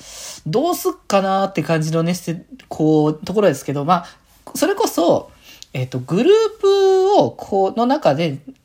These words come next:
こう、どう、どこがコラボしそうか、みたいな流れでちょっと考えていきたいかなっていう感じがするんだけど、うーん、とりあえずフレームに関しては、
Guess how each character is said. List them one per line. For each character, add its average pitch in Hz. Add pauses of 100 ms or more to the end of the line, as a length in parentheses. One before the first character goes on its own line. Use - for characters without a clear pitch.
(580)
こ -
う、 156
ど 359
う、 165
ど 214
こ 440
が 202
コ -
ラ 202
ボ 127
し -
そ 165
う 135
か、 - (160)
み 170
た 127
い 90
な 160 (1300)
流 175 (240)
れ 415
で 156
ち 185
ょ -
っ 180
と 135
考 190
え 175
て 143
い 131
き -
た 196
い 151
か 139
な 175
っ 185
て 135
い 120
う 127
感 147
じ 147
が 156
す 156
る 156
ん 147
だ 135
け 131
ど、 127 (760)
う 226
ー 240
ん、 233
と -
り 440
あ 480
え 453
ず 349
フ 254
レ 480 (200)
ー 311
ム 147 (180)
に 208
関 214
し -
て 180
は、 185